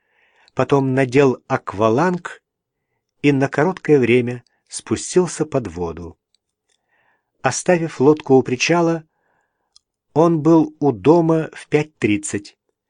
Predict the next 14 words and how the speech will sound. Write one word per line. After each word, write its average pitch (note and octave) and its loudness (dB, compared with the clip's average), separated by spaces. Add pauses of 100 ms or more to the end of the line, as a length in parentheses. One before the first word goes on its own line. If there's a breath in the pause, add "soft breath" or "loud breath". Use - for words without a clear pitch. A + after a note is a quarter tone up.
(500)
и C#3 2
сразу F3+ 0
же F#3 -2
подошёл D#3+ 2
к D#3 -14
соседскому C3 -2
дому. G#2 -4 (1000)
Генри G#3 4
Спрэгью C#3+ 0 (100)
открыл A2+ -2
дверь. F2+ -8 (1800)
«Мистер D3+ 0
Спрэгью, E2 -6 (920 soft breath)
я D#3+ 2